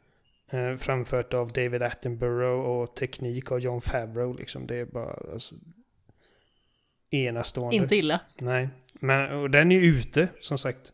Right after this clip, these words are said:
Speaker 1: Och sen är jag, jag är jättenyfiken på hur, eh, H B O tolkar Last of Us, men den kommer ju inte i år, så vitt jag vet.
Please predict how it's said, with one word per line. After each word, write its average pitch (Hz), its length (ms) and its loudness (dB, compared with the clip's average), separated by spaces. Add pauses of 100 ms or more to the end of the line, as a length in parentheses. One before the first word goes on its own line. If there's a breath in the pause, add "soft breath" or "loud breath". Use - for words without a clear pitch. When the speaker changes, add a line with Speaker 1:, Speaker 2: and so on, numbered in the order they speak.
Speaker 1:
Och 131 100 -4
sen 147 240 -2
är 151 80 -4
jag, 147 280 0 (420 loud breath)
jag 139 140 2
är 147 320 4
jättenyfiken 135 1200 4
på 151 360 6 (760 soft breath)
hur, 135 400 4
eh, 131 460 4
H 131 220 0
B 127 180 4
O 147 240 4
tolkar 131 680 2 (100)
Last 127 440 -2
of 131 60 4
Us, 156 240 2
men 131 140 0
den 139 180 4
kommer 175 260 2
ju 180 60 4
inte 151 200 0
i 123 100 -2
år, 131 360 4
så 180 160 -4
vitt 165 220 -4
jag 170 120 2
vet. 160 380 -2